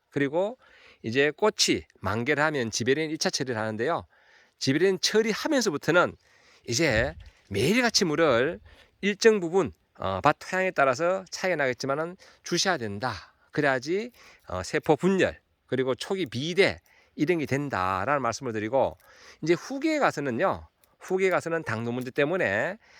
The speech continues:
역시나 수분이 부족하지 않을 정도로만 계속 보충하면 된다. 요 정도 간-, 간략하게 오늘은 수분 이야기 잠시 하고요. 아, 요렇게 이제, 어, 발화가 되고 있습니다. 발화. 요건, 이쪽 지역은, 어, 우리 상주 시내보다는 좀 늦은 곳입니다.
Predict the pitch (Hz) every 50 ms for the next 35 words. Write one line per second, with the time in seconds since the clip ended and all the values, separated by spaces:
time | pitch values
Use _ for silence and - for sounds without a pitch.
0 | - - - 131 123 - - 226 202 123 82 80 _ _ _ _ _ _ _ _
1 | - - - - 190 185 196 185 160 - - 285 294 302 269 226 180 180 170 160
2 | 143 156 165 - 135 120 120 120 127 143 170 185 170 - 110 107 107 - 160 143
3 | - - 127 - - 151 139 127 110 104 113 117 117 104 92 90 87 87 92 95
4 | 107 139 143 131 98 82 - _ _ _ _ _ - 113 113 127 120 107 - 127
5 | 135 147 139 - 151 151 165 156 151 131 110 107 107 - - 220 208 247 254 233
6 | 208 160 120 107 110 120 117 - 135 127 127 131 156 180 131 - _ _ _ -
7 | - - - - - - - - - - - - - _ - - 147 151 156 170
8 | 196 208 - 202 180 156 156 175 175 160 156 - 135 120 120 123 123 123 127 123
9 | 120 - - 160 175 214 208 190 - 208 180 160 120 - - 147 143 151 143 131
10 | - - - _ _ _ - - 92 107 104 90 98 117 139 151 - - - _
11 | _ _ _ _ _ _ _ - 120 143 185 202 175 180 - 269 240 - 240 214
12 | 185 156 160 175 156 110 95 - - - - 113 101 101 101 113 123 - - 143
13 | 151 147 - - - 233 247 233 208 165 156 160 180 165 110 - - _ _ _
14 | - - 120 117 135 196 214 226 202 151 113 - 104 92 85 78 - 78 82 -